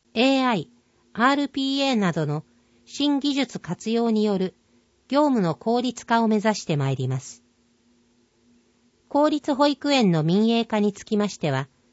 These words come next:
保育計画の策定を優先しつつ、保育士の確保や園舎の老朽化等、公立保育園が置かれている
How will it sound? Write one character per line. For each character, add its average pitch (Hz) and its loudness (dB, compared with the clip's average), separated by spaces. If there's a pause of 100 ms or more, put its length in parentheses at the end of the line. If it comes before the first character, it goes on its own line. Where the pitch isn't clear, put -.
(320)
保 277 0
育 - -4
計 262 0
画 160 -6 (460)
の 180 0 (300)
策 - -6
定 254 0
を 247 0
優 233 0
先 226 0
し - -12
つ 202 -12
つ、 - -12 (640)
保 285 0
育 302 -4
士 - -4
の 202 0
確 - -10
保 185 -4
や 151 -4 (540)
園 277 0
舎 240 -2
の 165 0
老 196 0
朽 233 0
化 226 -2
等、 185 -4 (600)
公 294 4
立 294 -2
保 277 0
育 285 -2
園 247 2
が 156 2
置 160 -2
か 214 2
れ 214 0
て 214 -2
い 202 2
る 190 -2